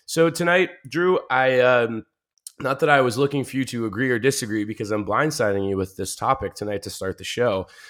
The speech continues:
but I just found myself being rubbed the wrong way consistently by the marketing that, uh, they have gone out and said,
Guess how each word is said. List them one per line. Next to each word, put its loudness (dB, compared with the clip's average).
but 2
I 6
just 0
found 4
myself 2
being 0
rubbed 2
the 2
wrong 4
way 6
consistently -4
by 4
the -2
marketing 0
that, 0
uh, -2
they -2
have -6
gone 4
out 4
and -4
said, 0